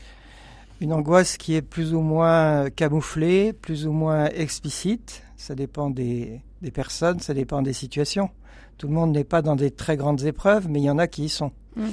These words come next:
Speaker 2: Ça dépend du degré d'information aussi.
Speaker 1: Oui, aussi, oui, oui. <laughs>
Speaker 2: Euh, l'abîme, justement, vous en parlez, euh, au-dessus de l'abîme.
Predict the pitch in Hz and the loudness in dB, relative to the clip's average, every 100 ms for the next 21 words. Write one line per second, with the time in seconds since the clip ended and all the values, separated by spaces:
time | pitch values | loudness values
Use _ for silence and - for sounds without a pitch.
0 | 170 - - - - - - - - 214 | -8 -20 -20 -20 -20 -20 -20 -16 2 2
1 | 220 214 196 196 196 202 180 175 170 165 | 4 -2 0 0 2 0 -2 -4 -6 -6
2 | 190 220 175 - 208 - - 143 165 156 | -8 -10 -10 -10 -12 -14 -6 -2 -2 -2
3 | 151 151 123 120 113 123 - - - 170 | -4 -2 -2 -4 -6 -10 -14 -14 -2 -2
4 | - - - - - - - 220 208 214 | -2 -8 -6 -6 -6 -10 0 4 6 4
5 | 202 247 262 202 - - 196 226 262 196 | 4 4 4 2 -4 -2 0 2 2 2
6 | 185 175 180 190 247 240 185 165 156 - | 0 0 0 2 2 2 2 2 2 2
7 | 196 175 170 233 - - 247 214 185 180 | 2 2 2 2 2 -2 -2 0 2 4
8 | 175 175 196 254 | 2 0 0 0